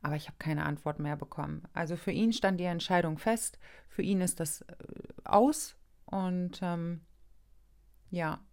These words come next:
so wie sich dann auch im Nachhinein herausgestellt hat, konnte er dann auch relativ gut, ähm, zum ganz normalen Tagesgeschehen übergehen. Also das zeigt einfach noch mal mehr auf,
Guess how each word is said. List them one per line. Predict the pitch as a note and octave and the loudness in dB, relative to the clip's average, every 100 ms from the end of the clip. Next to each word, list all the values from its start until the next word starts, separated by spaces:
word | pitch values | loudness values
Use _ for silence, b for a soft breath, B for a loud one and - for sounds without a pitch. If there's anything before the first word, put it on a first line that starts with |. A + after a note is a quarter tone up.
| _ _ - - - | _ _ -20 -20 -20
so | - G3 F#3+ F3+ | -4 0 2 2
wie | F3+ | -2
sich | F3+ | -4
dann | F3+ F3+ | -2 -2
auch | D#3+ | 0
im | E3+ E3 | -2 0
Nachhinein | F3 G3+ F#3+ F3+ F3 | -2 0 0 0 0
herausgestellt | F3 E3 F3+ - E3+ F3+ F3+ | -2 2 0 0 -4 0 0
hat, | F3 - B B B | 0 -4 B B B
konnte | - F3+ F3+ | -2 0 4
er | E3 | 4
dann | E3+ D#3 | 4 2
auch | D#3+ - | 0 4
relativ | F3+ F#3 F#3 F3 - | 4 4 2 -6 -4
gut, | - G#3 - B B B B B B B B | 0 0 0 B B B B B B B B
ähm, | F#3+ F3+ E3+ E3 E3 D3+ - - _ - - | -2 0 0 -2 -4 -8 -20 -20 _ -20 -14
zum | - F#3 E3+ E3+ | -2 0 0 2
ganz | F3 F3 | 0 2
normalen | F3+ E3 E3 E3 E3 | 0 2 4 2 2
Tagesgeschehen | F3 E3 D#3+ - D3+ D#3+ D#3 | 2 2 0 -6 -4 -2 0
übergehen. | E3 D#3+ D#3 D3+ D3 D3 - - | 0 0 -2 -4 -4 -4 -8 -6
Also | D#3+ D#3 E3 E3 D#3 - - - - - - - _ - - | -4 -2 -2 -4 -6 -14 -20 -20 -20 -20 -20 -20 _ -20 -8
das | E3+ - | -4 0
zeigt | F#3 G3+ - | 2 2 2
einfach | F3 F3 D#3+ | -4 -2 -2
noch | F3 | -2
mal | E3+ F3 | -2 -2
mehr | E3+ F#3 G#3 - | 0 -2 -2 0
auf, | F#3 B3 - | 0 -2 -4